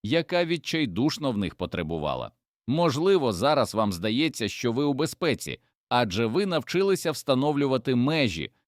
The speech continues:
розпізнавати газлайтинг, знаєте про любовне бомбардування та інші тактики.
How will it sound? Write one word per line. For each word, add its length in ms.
розпізнавати 800
газлайтинг, 840
знаєте 560
про 200
любовне 420
бомбардування 800
та 160
інші 380
тактики. 600